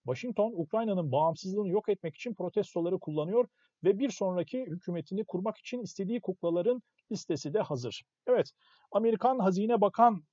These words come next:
e, Müsteşarı çok açık bir şekilde Washington'un Ukrayna'nın bağımsızlığını aslında yok ettiğini,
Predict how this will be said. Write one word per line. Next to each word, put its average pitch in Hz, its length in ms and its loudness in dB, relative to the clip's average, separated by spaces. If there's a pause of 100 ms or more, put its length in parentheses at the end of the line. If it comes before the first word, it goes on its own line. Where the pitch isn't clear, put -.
(200)
e, 165 140 -10
Müsteşarı 175 720 0
çok 262 220 0
açık - 280 -4
bir 175 120 0
şekilde 156 540 -4
Washington'un 185 720 -2
Ukrayna'nın 175 600 0
bağımsızlığını 170 720 4
aslında 135 360 -2
yok 117 240 -4
ettiğini, 196 520 2